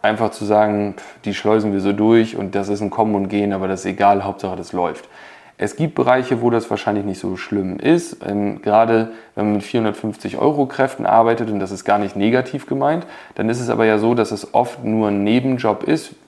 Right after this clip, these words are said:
oft auch für eine bestimmte Zeit, entweder weil sie studieren, weil sie vielleicht in Elternzeit sind, noch nicht wieder Vollzeit an ihrem Job arbeiten können oder was auch immer.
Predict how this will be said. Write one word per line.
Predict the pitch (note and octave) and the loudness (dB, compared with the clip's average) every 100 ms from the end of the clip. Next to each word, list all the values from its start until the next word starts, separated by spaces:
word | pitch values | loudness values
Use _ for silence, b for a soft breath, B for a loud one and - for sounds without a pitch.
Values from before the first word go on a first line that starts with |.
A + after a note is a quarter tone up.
| _ - | _ 0
oft | B2 - - | 0 -2 -2
auch | G#2+ | -2
für | - A2 | 0 -2
eine | G2+ | -2
bestimmte | G2+ G2 F#2+ - | -4 -6 -6 -8
Zeit, | - C#3+ D3 - - | 2 4 4 0 -6
entweder | G#2+ G#2 G2+ G2 | -6 -4 -2 -2
weil | G2+ | -4
sie | G2 | -4
studieren, | F#2+ - B2 D#3+ D3 C#3 | -6 -6 -4 0 0 0
weil | G#2+ | -2
sie | G2 G2 | -2 -4
vielleicht | G#2 G#2 | -4 -2
in | - G#2+ | -2 -2
Elternzeit | C3 C3+ A#2 A2 A2 | -2 -2 -2 -2 0
sind, | A2+ G#2+ | -2 -2
noch | G2+ | -4
nicht | G#2 G#2 | -4 -4
wieder | G2+ | -6
Vollzeit | F#2 A2 G#2+ G#2+ F#2+ F2 | -2 0 0 -2 -6 -6
an | G2 | -8
ihrem | G2 G#2 | -6 -2
Job | C3 C#3 | 0 4
arbeiten | A2 A2 G#2+ G#2+ | 4 4 0 -4
können | G#2+ G#2+ | -6 -4
oder | G#2+ G#2 | -2 -2
was | G#2 | -2
auch | G2 - | -4 0
immer. | C3 C#3+ | 2 2